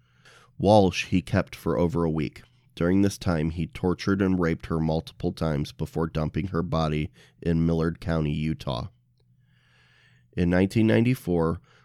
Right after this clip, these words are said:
Rhodes was convicted of first-degree murder of Regina K. Walters and sentenced to life without parole at Menard Correctional Center in Chester, Illinois. He was extradited to Utah in two thousand and five to be tried for the deaths of Candace Walsh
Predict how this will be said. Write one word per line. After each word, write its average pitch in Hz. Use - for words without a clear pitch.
Rhodes 85
was 92
convicted 92
of 98
first-degree 92
murder 80
of 82
Regina 85
K. 92
Walters 78
and 82
sentenced 82
to 87
life 85
without 82
parole 80
at 87
Menard 85
Correctional 82
Center 76
in 78
Chester, 80
Illinois. 80
He -
was 95
extradited 98
to 101
Utah 95
in 80
two 87
thousand 82
and 92
five 73
to -
be 82
tried 78
for -
the 85
deaths 80
of -
Candace 82
Walsh 73